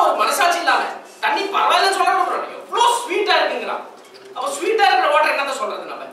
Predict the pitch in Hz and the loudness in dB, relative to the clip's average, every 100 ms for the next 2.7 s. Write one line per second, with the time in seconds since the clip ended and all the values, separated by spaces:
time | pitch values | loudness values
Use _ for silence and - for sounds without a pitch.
0 | - - - - - - - - 254 349 | -18 -20 -20 -20 -20 -20 -20 -18 0 4
1 | 349 349 - - - - - 285 285 359 | 4 0 -6 -16 -20 -12 -6 -2 2 2
2 | 359 - - - - - - | 2 2 -2 -8 -14 -12 -6